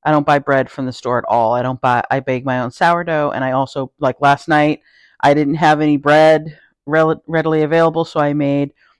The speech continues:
thirty minute dinner rolls. Um, I double batched that. So we had, the kids had something last night. I made, like, grilled cheese. Uh, one of my kids just wanted 'em warm with, you know, butter on 'em.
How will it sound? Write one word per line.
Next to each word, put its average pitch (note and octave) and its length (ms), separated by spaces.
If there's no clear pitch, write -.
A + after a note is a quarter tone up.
thirty D3 240
minute C#3+ 300
dinner C3 240
rolls. - 460
Um, - 380
I D3+ 140
double E3+ 400
batched F3 400
that. - 320
So C#3+ 160
we D3 180
had, C3 420
the C#3 60
kids D3+ 320
had D3 220
something C#3+ 600
last C3 340
night. F3 280
I C#3+ 60
made, C#3 200
like, B2 200
grilled B2+ 200
cheese. F3 680
Uh, C3 160
one C#3+ 160
of D3 60
my C#3+ 100
kids C#3+ 300
just - 220
wanted C3+ 360
'em B2+ 120
warm C3+ 520
with, B2+ 120
you C#3+ 100
know, A#2+ 120
butter C#3+ 340
on C#3 220
'em. C3+ 160